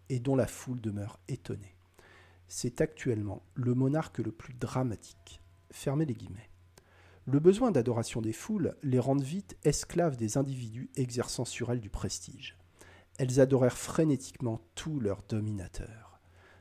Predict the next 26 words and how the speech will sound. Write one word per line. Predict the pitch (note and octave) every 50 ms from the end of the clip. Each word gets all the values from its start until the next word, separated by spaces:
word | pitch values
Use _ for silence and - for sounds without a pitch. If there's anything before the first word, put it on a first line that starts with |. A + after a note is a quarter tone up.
| - -
Ce | - - -
n'est | B2 B2 B2
jamais | A2+ B2 C3 C3 C3+ C#3+ D#3 D#3+ - - - -
en | G#2+
les | G#2+ G#2
flattant | G2+ - - - B2+ A#2 A2+ - - G#3 F3+ - - - - - - - _ -
que | - C3+
l'on | C3+ C#3+
peut | C#3+ - D#3+
conserver | D#3+ - - E3+ - - - A#2 A2 A#2
son | A2 - B2+ A2+
prestige. | - - A2+ - - - - A2+ - - - - - - - - - - - - _ _
Elles | - C#3 C3+
recherchent | C#3 C#3+ D#3+ E3 - F#3 E3 - -
des | C3 A2+
flatteurs, | A2+ - - C3 A2+ - - E3 D#3 C3 - - _ _ _ -
mais | C3 C3
les | C#3+ D#3+
méprisent | E3 E3+ E3 E3 - - E3+ C#3 B2+
bientôt. | B2+ C3+ D#3 - - - - - - - - - _ _ - - -
Longtemps | G#3+ B2+ A#2+ C#3+ E3 F3+ F3 F3+ - D#3+ C3+ - - - -
encore | C#3 C#3+ - - C3 A#2 A2+ A#2 - -
se | - - -
vérifiera | A#2+ G#2 A#2+ C#3 C#3 C#3+ C3 - - - A#2 A2 G#2+
l'antique | A#2 C3 - - - - -
adage, « | A#2 G#2 G2+ F#2 F#2 G2+ G#2 A2 A2+ -